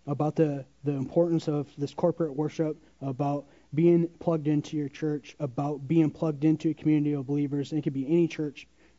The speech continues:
it really doesn't matter to me, any church that you belong to, to being plugged into that. This is Second Corinthians one, three through seven.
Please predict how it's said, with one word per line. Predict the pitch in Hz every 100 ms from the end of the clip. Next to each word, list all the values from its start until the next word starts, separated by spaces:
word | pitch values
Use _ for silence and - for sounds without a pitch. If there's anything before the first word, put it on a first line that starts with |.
| -
it |
really | 170 160 143 135 - _ _ _
doesn't | 180 151
matter | 165 151
to |
me, | 131 127 - _ _ _ _
any | 170 180 175 -
church | - 170 160 - _ -
that | 131
you | 147
belong | 139 139 143 143
to, | - 139 123 - _
to | -
being | 151
plugged | - - 170 156 156
into | 156 139
that. | 127 127 - _ _ _ _ _
This | 156 151 160
is | 135 -
Second | - 170 190 170
Corinthians | 170 165 - 160 151 147 - _ _ _ _ _ _ _
one, | 143 151 139 131 - _ -
three | - 147
through | - 143
seven. | - 143 131 127